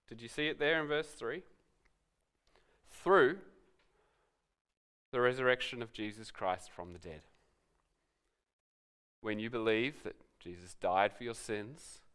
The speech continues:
and rose again to set you free, that is when God makes you spiritually alive. And Peter says, when that happens in your life, it gives you a living hope.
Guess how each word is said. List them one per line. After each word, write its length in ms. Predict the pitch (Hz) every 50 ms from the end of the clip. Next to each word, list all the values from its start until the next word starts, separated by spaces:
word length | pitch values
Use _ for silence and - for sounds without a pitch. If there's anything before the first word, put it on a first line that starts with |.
| _ _ _ _ _ _ _ _ _ _ _ -
and 200 | 135 123 120 117
rose 300 | 117 123 131 151 156 170
again 360 | 165 151 143 117 107 107 113
to 120 | 120 120
set 300 | - - - 127 110 -
you 100 | 107 107
free, 500 | 104 - - - 160 127 98 92 98 104 82 110
that 340 | 123 156 175 160 139 135 - - -
is 140 | 135 117 -
when 380 | 123 131 127 120 117 117 117 - - -
God 400 | - 123 113 110 110 107 104 - - -
makes 380 | 107 117 127 147 143 - - 104
you 140 | 95 104
spiritually 640 | - - - 117 107 104 90 - - 104 98 98 95 -
alive. 480 | - 95 90 82 82 - - - - - _ _ _ _ _ _ _ _ _ _ _ _ -
And 120 | 117 117 117
Peter 220 | 143 156 143 135
says, 240 | - - 113 101 104
when 280 | 95 113 139 170 196
that 200 | 208 208 214 -
happens 600 | - - - 170 165 - - 190 190 196 180 - -
in 160 | 151 143 143
your 200 | 143 135 123 120 120
life, 560 | 113 110 101 104 131 202 208 - - - - _ _ _ _ _ _ _ _ - - - - _
it 320 | 208 190 202 196 196 143 -
gives 500 | - 196 247 285 285 220 - - - 156
you 260 | 151 147 151 156 160 - - -
a 140 | - 160 156
living 840 | 151 151 156 160 175 208 226 226 208 151 156 143 139 135 139 160 - - - -
hope. 460 | - - - 214 185 127 - -